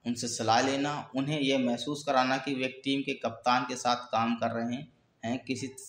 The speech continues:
तानाशाह के साथ नहीं। अगर तुम ऐसा करोगे तो वे लोग तुम्हारे साथ काम करेंगे, ना कि तुम्हारे विरुद्ध। तीसरी बात,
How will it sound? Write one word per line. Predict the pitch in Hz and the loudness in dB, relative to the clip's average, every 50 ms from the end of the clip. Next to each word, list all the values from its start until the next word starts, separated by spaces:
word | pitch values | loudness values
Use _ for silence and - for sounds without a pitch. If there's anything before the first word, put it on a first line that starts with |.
| - _ - | -20 _ 0
तानाशाह | - 113 117 117 123 127 - - 113 110 | 0 2 2 2 2 0 2 2 2 2
के | 113 - 123 117 | 2 0 -4 -4
साथ | - 117 110 110 - | -2 0 0 -2 -2
नहीं। | 104 101 - - - - _ _ _ _ _ _ _ _ _ - - | -8 -10 -12 -14 -20 -20 _ _ _ _ _ _ _ _ _ -2 0
अगर | 143 151 185 180 185 190 | 2 4 4 4 4 2
तुम | 196 185 175 | 2 2 4
ऐसा | 170 170 - 185 180 | 4 4 4 4 2
करोगे | 175 - 160 156 165 170 165 170 170 | 2 4 4 4 4 4 2 0 -2
तो | 170 165 151 139 123 123 | -2 -2 -2 0 2 2
वे | 131 135 139 | 2 2 2
लोग | 131 123 123 127 139 135 - - | 2 0 0 0 0 -2 -4 -4
तुम्हारे | 123 123 120 117 117 120 | -4 -2 -2 -2 -2 -2
साथ | - 139 131 | -2 -2 -2
काम | - - - 113 110 113 123 139 151 151 - - | -2 -2 -2 0 0 2 0 0 -2 -6 -10 -10
करेंगे, | - 117 113 113 107 104 101 - - - - - - - _ _ _ _ _ _ - - _ _ _ _ - 117 | -6 -4 -4 -4 -4 -6 -8 -10 -12 -20 -20 -20 -20 -20 _ _ _ _ _ _ -20 -20 _ _ _ _ -4 2
ना | 117 127 135 | 2 4 4
कि | 131 - 156 | 4 0 -2
तुम्हारे | - 143 127 127 123 127 135 147 147 | -2 -2 -2 0 2 2 2 2 0
विरुद्ध। | 131 123 117 107 87 - - _ _ _ _ _ _ _ _ _ _ - | -2 -4 -6 -8 -10 -12 -14 _ _ _ _ _ _ _ _ _ _ -2
तीसरी | - 180 180 175 - 180 202 180 | 2 2 2 2 2 0 0 0
बात, | - 127 110 98 - - - | 2 2 2 0 0 -6 -12